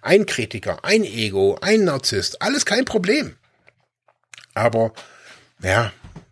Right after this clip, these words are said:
die Masse macht's halt so. Und wenn, wenn's einfach das überhand nimmt, und das ist zum Beispiel auch was, was man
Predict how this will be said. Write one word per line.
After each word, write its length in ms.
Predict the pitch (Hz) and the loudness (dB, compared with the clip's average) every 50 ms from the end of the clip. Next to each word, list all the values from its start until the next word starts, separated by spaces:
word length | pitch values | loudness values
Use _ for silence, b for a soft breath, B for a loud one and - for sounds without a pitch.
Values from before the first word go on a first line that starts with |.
| _ - | _ -4
die 80 | - 135 | 0 2
Masse 300 | 135 143 160 - - 95 | 4 4 4 4 2 0
macht's 320 | 80 73 - - - - | -2 -4 -6 -8 -6 -4
halt 240 | 73 80 92 - - | -2 -2 -2 -2 -2
so. 160 | 117 101 92 | -2 0 0
Und 160 | 95 101 107 | -2 -2 -2
wenn, 280 | 117 113 117 110 107 113 | -4 -4 -4 -4 -4 -4
wenn's 160 | 123 127 - | -6 -4 -4
einfach 280 | - - 131 - - 120 | -2 -2 -2 0 -2 0
das 220 | - 139 139 - | 2 2 2 2
überhand 480 | - 147 127 - 95 123 185 190 - - | 0 0 0 0 2 2 0 0 0 2
nimmt, 280 | 190 190 190 196 190 - B B B B B B B B B B B B | 2 4 2 2 -2 -6 B B B B B B B B B B B B
und 160 | 139 127 - - | -4 0 2 2
das 160 | 170 170 202 | 2 4 2
ist 140 | 180 - - | 0 0 0
zum 120 | 170 165 | 0 2
Beispiel 280 | 160 151 - - 143 107 | 4 4 2 2 0 0
auch 120 | 113 117 | 0 0
was, 200 | 127 120 - - | -2 -2 -2 -2
was 120 | 113 107 | -4 -4
man 300 | - 131 120 113 104 85 | -2 -2 -4 -4 -4 -6